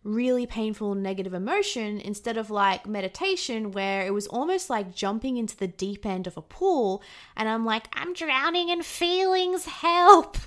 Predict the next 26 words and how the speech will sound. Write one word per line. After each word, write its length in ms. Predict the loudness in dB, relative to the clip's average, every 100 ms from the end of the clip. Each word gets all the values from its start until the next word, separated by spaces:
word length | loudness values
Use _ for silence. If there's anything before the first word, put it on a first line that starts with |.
| -6
<laughs> 840 | -10 -10 -16 -14 -16 -18 _ _
So 520 | -8 0 0 2 -2 -4 -20 -20 -20 _ _ -14
if 160 | -12
you're 320 | -4 -2 0 -2
finding 440 | -2 -2 -2 -4
meditation 840 | -4 -6 -4 -6 -6 -6 -6 -6 -8 -8
a 140 | -6
little 300 | -4 -6 -6
bit 180 | -8 -10
challenging, 800 | -8 -6 -4 -4 -4 -4 -6 -12 -20 -20 -20 -14
no 400 | -8 -6 -6 -6
shame, 800 | -8 -6 -4 -4 -4 -6 -8 -12 -18 -20 _ -10
but 180 | -10 _
maybe 480 | -6 -4 -2 -2 -4 -6
if 100 | -10
you've 180 | -10
just 500 | -6 0 0 0 -6
hit 200 | -10 -8
my 100 | -8
podcast, 760 | -8 -6 -8 -6 -6 -6 -8 -16
come 420 | -10 -6 -4 -6
check 240 | -8 -8 -6
out 240 | -6 -6
my 140 | -12 -10
earlier 400 | -10 -8 -8 -10 _
episodes. 800 | -12 -10 -10 -8 -10 -12 -10